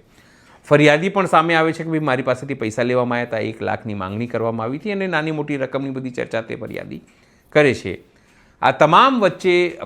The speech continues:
પોલીસની બાઇટ આવે છે. પોલીસ કહે છે કે, "હા, આવા પ્રકારની ઘટનાઓ ઘટી હતી, જે એફ આઈ આર થયું છે." જેવી ઘટના વિસાવદરમાં થઈ હતી, હરેશ સાવલિયા કે માત્ર એક ફરિયાદના આધારે તપાસ કર્યા વગર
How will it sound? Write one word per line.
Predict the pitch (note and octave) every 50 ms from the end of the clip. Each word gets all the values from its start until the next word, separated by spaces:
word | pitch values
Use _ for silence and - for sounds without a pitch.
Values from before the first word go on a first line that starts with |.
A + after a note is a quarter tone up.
| - -
પોલીસની | C3+ C3+ D3 D#3 D3 - E3
બાઇટ | D3+ D3+ D3 D3+ C#3+ D3+
આવે | C#3+ C3+ C#3+ C#3+ C#3+
છે. | C3 - D3+ C#3 C#3 C#3
પોલીસ | C#3 - A2+ A#2 C3+ C3+ C3+
કહે | - C#3+ C3
છે | - C#3 C3
કે, | C#3 B2+
"હા, | B2 B2
આવા | B2+ B2 B2 B2
પ્રકારની | B2 B2 B2+ B2 - B2 A#2+ A#2+ A#2+
ઘટનાઓ | A#2 A2 A#2 - A#2+ A#2 A2+
ઘટી | A#2 A2 A#2 B2
હતી, | A2 - B2 A#2 A2
જે | A2 G#2
એફ | G2 F#2+ -
આઈ | A2 A2
આર | A2+ A2+
થયું | A2+ - A#2 A2 A2+ A2
છે." | A2+ - A2 A#2 A#2+ - - _ _ _ _ _ _ _ _ _ _ _ - C3
જેવી | B2+ D3 D#3+ F3+ A3 C4 B3
ઘટના | F3+ F#3 F3 F#3 G3+ G3+ G3+ G3+ G3+ G#3 G#3 G3+ - _ _ _ _ _ _ _ -
વિસાવદરમાં | A#2+ A#2+ B2 - F#3 F3+ F#3 F3+ E3+ F3+ F3 E3+ F3 F3 E3+
થઈ | E3 D#3+ D#3+ D#3
હતી, | D#3+ E3 E3+ D#3+ C#3+
હરેશ | C3 C3+ C3+ D3 C#3+ -
સાવલિયા | D3 C3+ C3+ C#3+ D3 D3
કે | C3+ - C#3
માત્ર | C3 C3 C3 - C#3
એક | C#3 C3
ફરિયાદના | - - A#2 A#2 B2+ C3 C3 C#3 C3+ B2+
આધારે | B2 B2+ B2+ C3
તપાસ | C3 C3+ - - A2+ A2+ -
કર્યા | - A2+ A2+ A2+ G#2+
વગર | G2 G#2+ A2+ C3 B2+ B2+